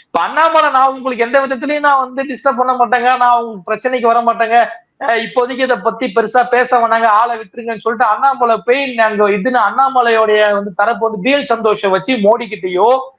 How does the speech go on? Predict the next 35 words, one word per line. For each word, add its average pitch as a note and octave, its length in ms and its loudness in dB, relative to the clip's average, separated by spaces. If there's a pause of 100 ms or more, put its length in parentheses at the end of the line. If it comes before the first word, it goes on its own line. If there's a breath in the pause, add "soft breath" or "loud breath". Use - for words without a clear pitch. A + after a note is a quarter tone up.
(160 soft breath)
இல்ல C4 200 2
அமித்ஷா A3+ 440 0
கிட்டயோ A#3+ 420 0
வந்து A#3 260 -2
பேசி B3 400 -2
முடிச்சிருந்தா, D#3+ 600 0 (600)
மாரிதாசை C4 560 2
கூப்பிட்டு, F#3 320 -6
"தம்பி, A3 340 -2
நீ A#3 100 -4
சாத்திக்கிட்டு G#3 580 -4
உட்கார்றா G3 380 0
தம்பி, F#3 240 -2
இங்க G3 140 -2
டீலிங் F#3+ 460 -4
முடிஞ்சிருச்சு, F#3+ 520 0 (380)
இதுக்கப்புறம் G#3+ 440 0
இதை G3+ 140 -2
பத்தி G3 300 -4
நீ A3 180 -2 (100)
பேச A3+ 340 0
வேணாம், F#3+ 380 2 (380)
உனக்கு F3 360 -2
கொடுத்த C4 320 -2
வேலை A3 160 0
என்னமோ G3+ 240 -2
அதை G3 200 -2
மட்டும் F#3 240 -10
நீ G#3 80 -10 (100)
செஞ்சுட்ட, G3+ 540 0
நீ B3 180 -4
ஒரு A#3+ 240 2
யூடியூபர் B3+ 600 0
தான்" F#3 380 0 (100)
அப்படின்னு E3 640 0